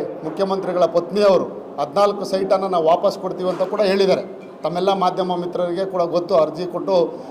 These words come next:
ಈಗಾಗಲೇ ಮೂಡಾಗೆ ಒಂದು ಅಪ್ಲಿಕೇಶನನ್ನು ನೀಡಿ ಅದು ಕೂಡ ನಾವು ವಜಾ ಮಾಡಲಿಕ್ಕೆ ಕೂಡ ಇವತ್ತು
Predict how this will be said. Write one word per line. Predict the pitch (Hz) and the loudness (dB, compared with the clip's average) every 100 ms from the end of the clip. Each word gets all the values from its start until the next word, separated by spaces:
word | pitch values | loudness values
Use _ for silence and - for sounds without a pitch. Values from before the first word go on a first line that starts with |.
| - | -4
ಈಗಾಗಲೇ | 151 170 180 | 0 2 2
ಮೂಡಾಗೆ | 165 185 180 180 175 156 - - - | 0 2 2 4 4 2 -4 -12 -6
ಒಂದು | 160 | 2
ಅಪ್ಲಿಕೇಶನನ್ನು | 160 160 185 185 - 170 170 | 2 2 -4 -4 -4 -4 -4
ನೀಡಿ | 165 165 185 | -4 -4 -2
ಅದು | 165 | -2
ಕೂಡ | 151 170 | -2 0
ನಾವು | 170 170 165 156 - - - 147 | 0 2 0 -2 -8 -14 -10 -4
ವಜಾ | 143 190 | 2 2
ಮಾಡಲಿಕ್ಕೆ | 185 175 165 - | 2 0 -2 -6
ಕೂಡ | 190 185 | -4 0
ಇವತ್ತು | 175 170 170 196 | 0 0 -2 -2